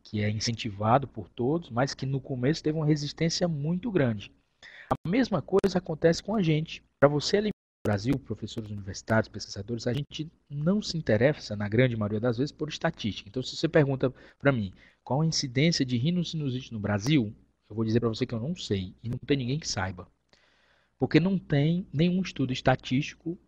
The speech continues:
que mostre qual a incidência de rinocinusite, uma doença simples, uma doença comum, né? Qual a incidência de gripe no Brasil? Todas as estatísticas que a gente usa são estatísticas americanas. Nos Estados Unidos,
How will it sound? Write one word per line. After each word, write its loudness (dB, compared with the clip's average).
que -6
mostre -2
qual -2
a 0
incidência -2
de -6
rinocinusite, -6
uma 2
doença -2
simples, -4
uma -2
doença 0
comum, 6
né? -8
Qual 2
a 8
incidência 0
de 2
gripe 8
no 0
Brasil? 2
Todas 8
as 4
estatísticas 2
que 2
a 6
gente -4
usa 0
são -6
estatísticas -2
americanas. 0
Nos 0
Estados 2
Unidos, -2